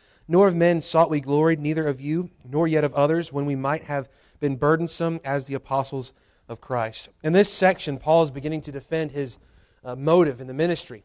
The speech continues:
and he's reminding them that he didn't come, uh, to, uh, overwhelm them with his abilities or his knowledge, but he came in the power of the Holy Ghost to preach the gospel of God. Uh, to preach not something that Paul had made up or something that Paul thought was right,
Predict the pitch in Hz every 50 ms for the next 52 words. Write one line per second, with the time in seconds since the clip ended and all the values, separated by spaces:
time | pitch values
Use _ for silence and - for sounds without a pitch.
0 | _ _ - 139 143 147 143 120 147 143 143 156 180 196 208 202 170 147 139 135
1 | 127 139 - - 185 220 226 233 185 - - 185 185 185 202 214 - _ _ _
2 | _ _ _ _ _ - 151 160 165 160 160 - 185 180 175 170 156 143 - _
3 | _ _ _ _ - 143 139 - 180 185 165 185 175 156 160 175 180 185 196 190
4 | 190 196 185 175 165 - 180 175 151 156 151 127 160 165 165 170 175 180 180 196
5 | 165 156 151 143 143 160 156 147 139 120 117 123 120 127 135 135 147 160 160 180
6 | 196 185 143 131 147 - 165 147 _ - 165 175 185 202 214 185 165 147 - -
7 | 160 165 180 185 165 156 139 156 170 185 175 139 143 143 160 151 - - 151 -
8 | _ - 165 170 - - - - 170 139 143 139 147 143 - 165 165 160 147 185
9 | 202 185 139 113 - - _ _ _ _ _ _ _ _ _ - 139 - - 180
10 | 170 - 196 202 196 - 143 160 175 202 - 202 202 190 185 180 - - - 156
11 | 170 170 - 185 165 151 165 170 170 160 165 185 214 - _ - _ _ _ _
12 | - 151 147 - 175 170 160 143 - - - 156 165 170 175 - - 175 175 165
13 | 170 160 135 151 160 175 202 196